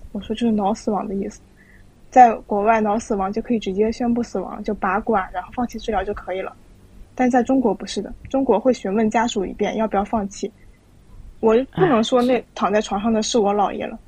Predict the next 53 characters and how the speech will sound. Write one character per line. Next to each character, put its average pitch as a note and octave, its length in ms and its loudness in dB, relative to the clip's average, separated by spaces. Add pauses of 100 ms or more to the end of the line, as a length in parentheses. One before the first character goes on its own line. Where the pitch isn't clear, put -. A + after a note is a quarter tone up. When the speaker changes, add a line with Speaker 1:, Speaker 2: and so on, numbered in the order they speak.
(200)
Speaker 1:
就 A3 240 0
他 B3+ 460 -2 (520)
只 A3 120 -6
是 A3+ 160 -2
插 - 200 2
着 B3+ 240 8 (140)
一 G#3 100 -2
个 C4+ 140 2
管 A3 180 2
的 F#3+ 60 -8
尸 - 160 -4
体， A3 160 -8
因 A3 80 0
为 A3+ 80 0
他 B3+ 100 -4
已 A#3 60 2
经 G3+ 140 -4
脑 F#3+ 160 0
死 A3+ 160 -6
亡 F3+ 200 -4
了。 G3 120 -4 (800)
我 A3 100 2
妈 A#3 180 6
妈 A#3 200 8
问 A3+ 400 4
为 C#4 100 2
什 B3 100 0
么 A3+ 80 2
他 A#3+ 120 -2
脑 A3 160 2
死 A3 160 -4
亡 G3 180 -2
了 G3 240 -4 (220)
还 G#3 200 -2
能 A3 240 2
做 B3+ 120 2
出 B3+ 100 0
反 G#3 260 -4
应， G3+ 80 -4
还 G#3 120 -6
能 G#3 160 -2
呼 A#3 200 -4
吸， A#3 300 -6 (340)
我 G#3 140 -2
说 A#3 160 2
因 B3+ 160 6
为 B3+ 140 4
他 C4 200 -2
还 A3 220 -2
是 - 180 -2
个 G#3 160 -2
人 F#3 160 -2
啊， G3 200 -6